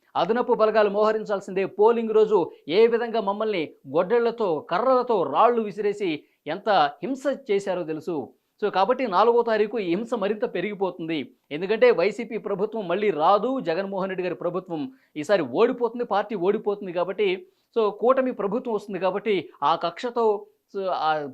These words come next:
పగ పెంచుకుని మరీ ఈసారి దాడులు చేసే అవకాశం ఉంది. దానికి రెట్టింపు, పోలింగ్ రోజు జరిగిన దానికంటే కూడా రెట్టింపు స్థాయిలో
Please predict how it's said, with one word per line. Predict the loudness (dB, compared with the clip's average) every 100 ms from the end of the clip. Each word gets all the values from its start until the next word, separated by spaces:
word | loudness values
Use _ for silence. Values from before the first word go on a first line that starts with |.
| -4
పగ | 0 2
పెంచుకుని | 2 -2 -6 -2
మరీ | -2 -2
ఈసారి | -4 -6
దాడులు | -2 0 0
చేసే | -4 -4 -4
అవకాశం | -4 -6 -10
ఉంది. | -8 -6 -6 -8 _ -4
దానికి | 0 0 0
రెట్టింపు, | 0 2 2 0 -2 -6 6
పోలింగ్ | 8 8 4
రోజు | 0 2
జరిగిన | 0 0
దానికంటే | -4 -2 -2 -2
కూడా | 0 4 4 2 -10 -8
రెట్టింపు | 0 0 0 -6 -4 -4
స్థాయిలో | 0 2 4 2 0